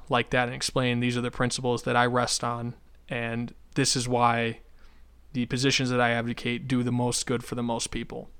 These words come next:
Now, I would love to hear w-, how consistent your principles are and how your system does the most good for most people. But no longer can you, can you insinuate that I'm part of the radical fringe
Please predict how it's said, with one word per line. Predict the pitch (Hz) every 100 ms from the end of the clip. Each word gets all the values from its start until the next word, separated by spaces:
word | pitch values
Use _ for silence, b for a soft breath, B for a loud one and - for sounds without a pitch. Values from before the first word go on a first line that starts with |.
| -
Now, | 120 120 117 - - - -
I | 127
would | 127
love | 139 139
to | 127
hear | 135 127 120 B B B
w-, | - - - - -
how | - 139
consistent | 131 120 151 - 131
your | 143 147
principles | - 123 - 120 117
are | 117 120 120 - - - -
and | 127 120 117 117 - b b
how | 139 123 120
your | 123 139 151
system | - 117 - 120
does | 120 120
the |
most | 120 120 -
good | 120 117 120
for | - 123
most | 120 117
people. | 120 113
But | 120 139
no | 165
longer | 156 156 147
can | - 127
you, | 127 123 123 - B B B B
can | - 131
you | 127 127
insinuate | 120 - 131 127 120 117
that | 123
I'm | 120 120 123
part | - 131 120
of | 117 135 - - -
the | - 127
radical | 123 123 120 117
fringe | - 131 120 113 123 -